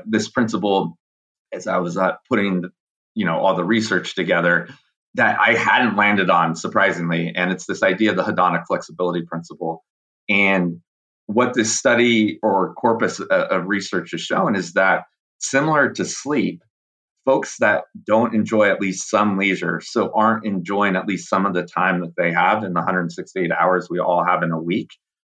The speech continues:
are the ones that are getting burnt out. And of course, we're seeing that across North America, right, with record levels of burnout, even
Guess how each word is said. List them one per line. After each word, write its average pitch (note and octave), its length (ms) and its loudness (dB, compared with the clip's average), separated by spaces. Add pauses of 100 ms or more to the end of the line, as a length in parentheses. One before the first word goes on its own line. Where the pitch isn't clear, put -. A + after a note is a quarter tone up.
(180)
are B2 180 4
the B2+ 100 4
ones G#2 300 2
that G2 120 4
are F#2 120 2
getting F2+ 340 0
burnt F2+ 300 0
out. E2+ 320 2
And F2 180 -4
of - 220 -12
course, - 260 -2
we're F2+ 60 -6
seeing G2 360 -4
that F2 180 4
across F2 440 2
North E2+ 220 -4
America, E2+ 400 0
right, E2 240 2
with E2+ 160 -8
record F2+ 380 0
levels E2+ 320 -2
of E2 100 -10
burnout, E2+ 420 0
even F#2+ 280 -10